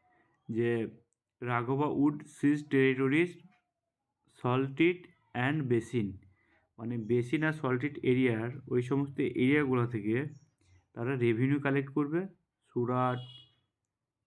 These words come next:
এই সমস্ত জায়গাগুলো থেকে ব্রিটিশ সরকার রেভিনিউ কালেক্ট করবে। মানে ঠিক যেমন আমরা বাংলার ক্ষেত্রে করেছিলাম, মির্জাফরকে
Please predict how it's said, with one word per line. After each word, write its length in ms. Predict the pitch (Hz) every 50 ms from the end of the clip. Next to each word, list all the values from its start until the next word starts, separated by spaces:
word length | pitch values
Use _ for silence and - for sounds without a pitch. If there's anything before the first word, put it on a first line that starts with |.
| _ _ _ _ _ _ _ _ _ _
এই 140 | - 123 123 123
সমস্ত 220 | 139 135 131 135 147 135 123
জায়গাগুলো 320 | 120 120 120 113 123 127 123
থেকে 140 | 139 139 151 143 123
ব্রিটিশ 240 | 120 120 120 143 135 135
সরকার 200 | 143 143 139 147 139 131
রেভিনিউ 240 | 117 117 131 135 131 135
কালেক্ট 220 | 110 104 104 104 -
করবে। 160 | - 101 104 104 110
মানে 140 | 123 135 143 147 143
ঠিক 140 | - 175 180 175 175 - _ _ - 135
যেমন 200 | 139 135 135 143 147 143
আমরা 140 | 139 147 151 139 131
বাংলার 340 | 127 127 127 131 135 143 135
ক্ষেত্রে 220 | 143 147 147 - - 135
করেছিলাম, 340 | - 135 135 135 135 143 139 139 135
মির্জাফরকে 580 | 127 127 120 113 131 127 120 131 135 135 143